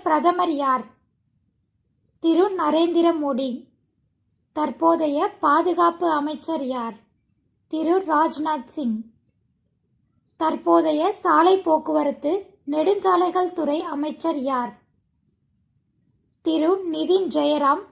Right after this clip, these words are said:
கட்கரி. தற்போதைய சுகாதாரம் மற்றும் குடும்ப நலத்துறை, ரசாயனம் மற்றும் உரத்துறை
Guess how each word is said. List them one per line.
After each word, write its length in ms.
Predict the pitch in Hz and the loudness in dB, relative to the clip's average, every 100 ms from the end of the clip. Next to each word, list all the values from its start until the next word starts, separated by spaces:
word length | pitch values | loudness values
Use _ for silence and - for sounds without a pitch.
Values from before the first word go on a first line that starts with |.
| - | -8
கட்கரி. 560 | 302 240 302 262 254 226 220 _ _ _ _ _ _ _ _ _ | -8 -6 -6 -4 -4 -6 -10 _ _ _ _ _ _ _ _ _
தற்போதைய 680 | 294 - - 330 311 302 294 349 392 | -4 -2 2 2 4 0 0 0 -4
சுகாதாரம் 840 | - 320 269 330 339 330 320 330 | -6 -4 2 4 4 4 4 2
மற்றும் 360 | 311 233 311 403 - _ _ - | -2 -4 -4 -6 -10 _ _ -2
குடும்ப 280 | 381 440 415 | 0 2 2
நலத்துறை, 600 | 392 330 302 311 302 285 403 - | 2 0 0 -2 0 0 -2 -4
ரசாயனம் 680 | 277 277 269 359 359 359 349 | -8 -8 2 4 4 2 -2
மற்றும் 400 | 294 226 - 359 - 277 | -4 -6 -4 -6 -6 -2
உரத்துறை 460 | 320 403 392 370 | 2 2 2 2